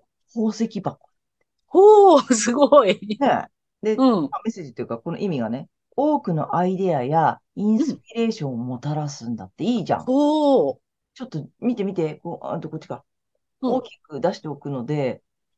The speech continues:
Speaker 1: これを見ているだけで多くのアイデアやインスピレーションが浮かんでくるよ。
Speaker 2: うん。おー。
Speaker 1: というカードなので、あ、
Speaker 2: うんうん。
Speaker 1: あとね、こうちょっとなでなでしたりしてほしいのね。
Speaker 2: うん。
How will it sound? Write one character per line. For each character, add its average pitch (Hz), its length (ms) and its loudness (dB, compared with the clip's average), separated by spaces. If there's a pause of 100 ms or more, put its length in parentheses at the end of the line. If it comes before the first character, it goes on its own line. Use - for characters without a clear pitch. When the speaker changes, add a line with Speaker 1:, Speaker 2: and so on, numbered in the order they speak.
(200)
Speaker 1:
こ 240 120 -6
れ 254 100 -2
を 269 160 -4
見 233 180 -2
て 247 100 -6
い 214 40 -4
る 160 100 -4
だ 143 120 -4
け 151 140 -10
で 185 240 -2
多 233 200 -2
く - 140 -6
の 156 160 -2
ア 175 100 2
イ 165 60 -2
デ 131 180 -4
ア 123 60 0
や 143 220 -2
イ 175 140 -6
ン 180 40 -6
ス - 140 -20
ピ 190 140 -8
レ 180 100 2
ー 180 40 0
シ 170 120 -8
ョ 131 60 -4
ン 120 80 -4
が - 120 -6
浮 123 100 -12
か 143 140 -2
ん 143 60 -2
で 139 100 -6
く 139 140 -12
る 113 100 -6
よ。 - 200 -14 (640)
Speaker 2:
う 147 40 -10
ん。 160 40 -6
お 160 340 0
ー。 147 200 2
Speaker 1:
と 135 40 -4
い 127 40 -6
う - 20 -6
カ 139 220 -6
ー 123 40 -6
ド 107 160 -20
な 104 120 -10
の 98 160 -12
で、 113 260 -8 (520)
あ、 175 200 2
Speaker 2:
う - 40 -2
ん - 20 -10
う - 40 -8
ん。 - 20 -6
Speaker 1:
あ - 20 -6
と - 20 -6
ね、 135 140 -10
こ - 160 -18
う - 80 -20
ち - 60 -20
ょ - 20 -20
っ - 20 -18
と 156 80 -8
な 185 220 -2
で 165 120 -2
な 113 160 -6
で 110 120 -12
し - 100 -20
た 127 100 -10
り 104 120 -12
し - 80 -20
て - 80 -14
ほ 120 140 -18
し 113 220 -14
い - 20 -14
の 120 140 -8
ね。 160 180 -10
Speaker 2:
う 214 60 0
ん。 147 180 -6